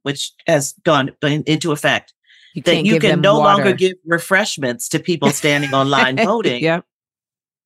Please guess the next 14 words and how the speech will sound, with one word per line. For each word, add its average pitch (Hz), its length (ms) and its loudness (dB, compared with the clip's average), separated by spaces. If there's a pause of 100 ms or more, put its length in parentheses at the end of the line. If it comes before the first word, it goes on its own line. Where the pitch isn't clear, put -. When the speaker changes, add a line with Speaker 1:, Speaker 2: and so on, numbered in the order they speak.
(140)
Speaker 1:
They 294 260 2
are 285 260 4
responding 226 1040 0
to 202 240 -4 (100)
our 233 400 2
resilience 202 680 -2
that 151 140 0
in 165 140 -4
the 160 80 -4
middle 220 320 0
of 196 120 0
a 170 40 0
global 170 420 0
pandemic, 151 640 -2